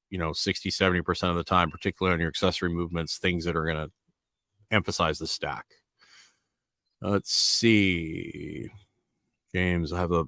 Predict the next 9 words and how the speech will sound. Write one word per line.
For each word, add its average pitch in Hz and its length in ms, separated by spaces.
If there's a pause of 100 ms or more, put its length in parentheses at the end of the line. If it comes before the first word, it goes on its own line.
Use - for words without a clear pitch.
(120)
I 87 120
have 85 280
a 82 60
body 95 560
frame 98 220
like 90 140
a - 60
tennis 143 280
player. 104 520